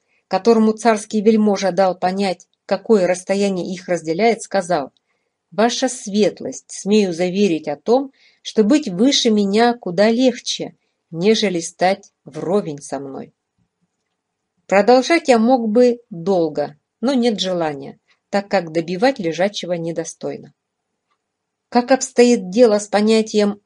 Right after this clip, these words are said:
"москвич", так же обстоит дело с понятием "родственник". Не тот родственник, кто имеет родственную кровь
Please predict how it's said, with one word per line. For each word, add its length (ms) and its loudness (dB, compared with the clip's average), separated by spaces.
"москвич", 800 -6
так 220 4
же 140 2
обстоит 520 -2
дело 340 4
с 80 -10
понятием 880 -6
"родственник". 880 -8
Не 240 2
тот 460 2
родственник, 920 -2
кто 260 -4
имеет 420 -4
родственную 600 -4
кровь 420 -6